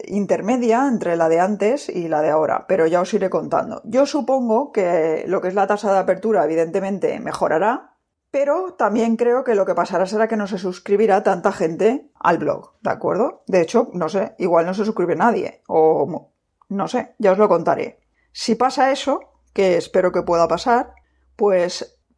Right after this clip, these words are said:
haré esa acción intermedia de la que os estoy comentando y que ya a su debido momento os explicaré. Por cierto, eh,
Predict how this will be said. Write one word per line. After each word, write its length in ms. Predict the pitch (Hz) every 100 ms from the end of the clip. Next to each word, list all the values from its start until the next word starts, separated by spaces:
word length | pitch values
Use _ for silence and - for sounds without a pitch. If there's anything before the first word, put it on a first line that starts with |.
| -
haré 300 | 247 185 190
esa 220 | 196 214
acción 560 | 196 - 214 208 220 -
intermedia 640 | 180 180 180 208 208 202
de 120 | 233
la 200 | 190 143
que 120 | - 180
os 80 |
estoy 220 | 175 - 208
comentando 520 | 196 190 185 190 180
y 40 |
que 140 | 190 170
ya 200 | 175 185
a 180 | -
su 120 | 214 185
debido 300 | 170 170 180
momento 340 | 170 165 180
os 80 | 180
explicaré. 680 | - - 170 - - - _ _ _ _ _ _ -
Por 160 | 240
cierto, 380 | 240 247 - 165
eh, 240 | - 202